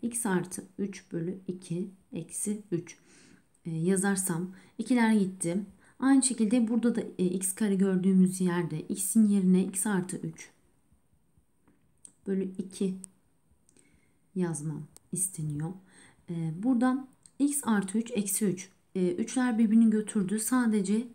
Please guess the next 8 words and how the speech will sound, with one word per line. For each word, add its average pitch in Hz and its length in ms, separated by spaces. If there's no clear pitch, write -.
x - 240
kalmış 156 500
oldu. 156 440
Dikkat 180 320
ederseniz 165 640
benden 202 340
p 196 160
x'i, 220 380